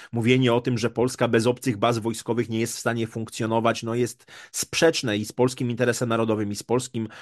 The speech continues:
i z polską racją stanu. Mówienie o tym, że Ukraina powinna wrócić do granic sprzed dwa tysiące czternastego roku, jest kompletnie oderwane od rzeczywistości, biorąc pod uwagę i porażkę kontrofensywy,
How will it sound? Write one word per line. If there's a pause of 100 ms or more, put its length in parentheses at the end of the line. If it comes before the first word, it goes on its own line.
(260)
i
z
polską
racją
stanu. (300)
Mówienie
o
tym,
że (240)
Ukraina
powinna
wrócić
do
granic
sprzed
dwa
tysiące
czternastego
roku,
jest
kompletnie
oderwane
od
rzeczywistości, (280)
biorąc
pod
uwagę
i
porażkę
kontrofensywy,